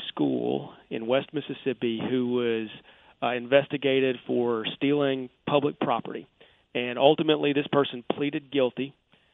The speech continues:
uh, to stealing public property, tens of thousands of dollars worth, and then several months later moved to a new county and then became a high-ranking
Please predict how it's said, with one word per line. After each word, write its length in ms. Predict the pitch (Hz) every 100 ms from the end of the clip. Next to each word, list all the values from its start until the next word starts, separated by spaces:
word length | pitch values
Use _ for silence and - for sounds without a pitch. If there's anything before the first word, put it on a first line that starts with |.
| _ _ -
uh, 180 | 113 117
to 80 | - -
stealing 280 | 147 147
public 340 | 143 143 143 147
property, 600 | - 120 117 120 117 123 _ _ -
tens 240 | 151 151
of 60 | 151
thousands 400 | 147 139 135 139
of 100 | 131
dollars 380 | 123 110 113 110
worth, 280 | 113 113 123 - _ _ _ _ _ -
and 280 | 123 120 127
then 480 | 170 151 135 143 147 _ _ _ _ _ _ _ _ -
several 380 | - 143 143 143
months 320 | 135 147 151 -
later 540 | 139 147 131 117 127
moved 320 | 127 143 156 -
to 100 | 156
a 60 |
new 180 | 151 151
county 520 | - 151 117 110 117 120 _ _ _ _ _
and 200 | 135 131
then 300 | 147 185 160 151
became 340 | 143 147 143
a 100 | 127
high-ranking 1040 | - 143 151 165 143 143 143 135 131 131